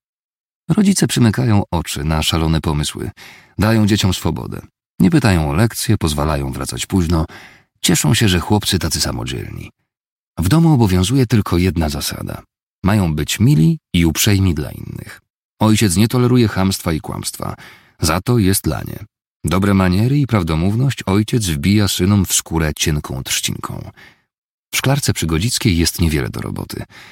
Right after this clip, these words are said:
Rodzice Krzysztofa nie mają własnego gospodarstwa. Syn może jedynie pomagać kolegom kopać kartofle albo paść krowy. Fajna sprawa, bo przy okazji rozpala się ognisko, piecze ziemniaki w gorącym popiele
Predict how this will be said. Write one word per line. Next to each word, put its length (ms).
Rodzice 300
Krzysztofa 400
nie 120
mają 260
własnego 400
gospodarstwa. 760
Syn 160
może 260
jedynie 300
pomagać 420
kolegom 400
kopać 300
kartofle 540
albo 280
paść 320
krowy. 400
Fajna 280
sprawa, 400
bo 80
przy 160
okazji 340
rozpala 360
się 200
ognisko, 480
piecze 280
ziemniaki 440
w 40
gorącym 420
popiele 460